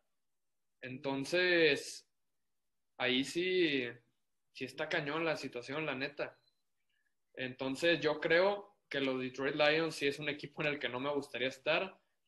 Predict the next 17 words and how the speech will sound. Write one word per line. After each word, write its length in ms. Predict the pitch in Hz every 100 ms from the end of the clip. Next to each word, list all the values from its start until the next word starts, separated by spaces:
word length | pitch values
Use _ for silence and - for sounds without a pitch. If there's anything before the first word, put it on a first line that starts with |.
| _
Tampoco 460 | 127 123 143 135 151
no 120 | 156
me 100 | 156
gustaría 480 | 156 147 139 135 139
estar 560 | - 147 147 151 147 - _ _ _ _ _ _ _ _ _ _
en 200 | 131 127
los, 320 | 127 123 - _ _ _ _ _ _ _ -
en 180 | 131
los 200 | 131 127
Jets. 360 | 131 143 - - - -
Fíjate 300 | 135 139 -
que 240 | 131 123
no 140 | 127
me 80 | 139
gustaría 480 | 147 - 127 135 -
tanto, 460 | 139 160 156 175 -
pero 340 | 147 170 170